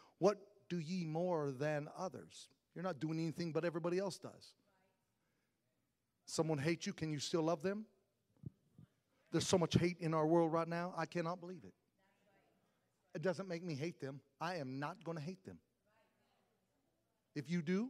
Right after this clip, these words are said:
shame on you. You need to be the first of this altar before this service is over. But I'm not gonna hate them. Why? Because I understand something that is greater.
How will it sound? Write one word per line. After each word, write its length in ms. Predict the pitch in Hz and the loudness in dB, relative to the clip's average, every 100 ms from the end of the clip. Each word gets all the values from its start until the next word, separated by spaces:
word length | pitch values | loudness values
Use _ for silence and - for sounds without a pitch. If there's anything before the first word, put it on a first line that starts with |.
| 254 | -4
shame 340 | - 185 180 | 0 2 4
on 160 | 180 185 | 4 4
you. 220 | 214 302 | 0 -2
You 180 | 160 190 | -2 0
need 140 | 185 | 0
to 60 | 139 | 0
be 60 | 143 | -4
the 80 | |
first 260 | - 190 - | 0 0 2
of 60 | 190 | 0
this 160 | 185 | 0
altar 220 | 196 175 | 0 -4
before 240 | 127 127 156 | -6 -6 -4
this 120 | 151 | -4
service 400 | - 175 160 175 | 2 0 0 -4
is 80 | 175 | -4
over. 240 | 190 - - _ _ _ - _ _ _ _ - _ _ _ _ _ _ _ _ _ - | -4 -8 -14 _ _ _ -20 _ _ _ _ -20 _ _ _ _ _ _ _ _ _ 6
But 80 | |
I'm 140 | 185 190 | 6 8
not 140 | 196 | 4
gonna 160 | 190 185 | 4 4
hate 200 | 208 - | 0 0
them. 180 | 147 147 | -2 4
Why? 300 | 190 143 104 - _ - _ _ - | 4 4 -4 -14 _ -20 _ _ -2
Because 360 | 175 196 185 - | 4 8 8 6
I 180 | 165 185 | 4 6
understand 800 | 170 185 170 - 202 202 185 156 | 6 4 2 2 2 4 2 0
something 460 | - 180 - 180 165 | -2 -4 -4 -4 -2
that 120 | 156 | -2
is 140 | 139 | -4
greater. 440 | 131 180 180 135 | -2 -2 -2 -6